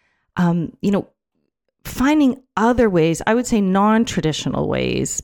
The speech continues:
and this is a whole other <laughs> podcast that we will definitely, definitely talk about, but, um,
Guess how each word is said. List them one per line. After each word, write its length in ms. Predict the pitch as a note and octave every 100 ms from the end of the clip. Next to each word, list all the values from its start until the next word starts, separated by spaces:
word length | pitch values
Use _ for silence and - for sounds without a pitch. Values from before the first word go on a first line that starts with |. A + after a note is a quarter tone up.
| -
and 220 | D#3 D3+
this 100 | F3+
is 140 | G#3+ F#3
a 60 | D#3+
whole 340 | - F3+ E3+
other 160 | D3 D3
<laughs> 0 |
podcast 520 | - - G#3+ F#3+ -
that 140 | F3
we 160 | F3+ F3
will 140 | E3+
definitely, 800 | D#3+ C#3 F3+ E3 D#3 C#3+ C#3+ - _ _ _ -
definitely 400 | C3 E3+ E3 C#3+
talk 240 | D3 - -
about, 320 | C#3+ C#3+ -
but, 240 | E3+ - _ _ _ _ _ _
um, 340 | G#3 G#3 G3+